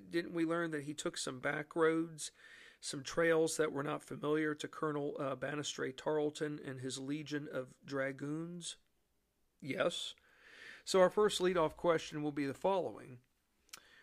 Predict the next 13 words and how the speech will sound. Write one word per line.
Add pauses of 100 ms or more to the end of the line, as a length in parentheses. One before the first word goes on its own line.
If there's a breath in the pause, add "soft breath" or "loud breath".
(180 loud breath)
Was
there
a
road (180)
in
colonial (520)
Virginia
times (460)
that
went (380)
east
to
west,